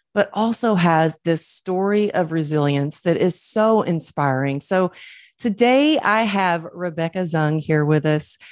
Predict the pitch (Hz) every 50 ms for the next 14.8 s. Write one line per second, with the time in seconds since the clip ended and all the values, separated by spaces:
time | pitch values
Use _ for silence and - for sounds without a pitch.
0 | - - - _ - 202 208 202 202 202 202 - - - 240 240 254 294 302 -
1 | 185 190 180 175 - - - 160 151 147 143 143 151 165 180 180 - - 208 202
2 | - - 185 180 175 170 175 175 175 175 175 175 - - - 151 139 135 139 -
3 | 156 156 190 220 214 - - 220 196 190 185 180 185 - - 190 190 180 180 175
4 | - - _ _ - - 165 160 - - - - - - 143 131 131 127 - -
5 | - - - - 220 214 175 170 185 170 - - - - - 262 254 202 208 208
6 | 190 - - - 190 180 165 160 139 135 131 131 - - 240 277 285 269 _ -
7 | - - - - - - - - - - - - _ _ - - 226 214 202 185
8 | 180 180 180 185 180 180 180 175 - - 160 156 151 147 147 147 - - 170 160
9 | 165 165 160 156 151 143 143 143 175 175 160 - - 170 151 143 135 135 - _
10 | _ - - - - - 220 233 247 - - - - _ _ _ _ - 196 180
11 | 190 190 190 151 147 135 131 131 - - - 175 170 160 143 131 - _ - -
12 | - 233 247 285 269 - - 139 127 127 131 143 165 - - - - - - -
13 | - - - 180 175 170 160 156 151 - - - - 226 214 - 262 262 254 233
14 | - - 214 220 226 - - - 208 185 170 170 165 165 - -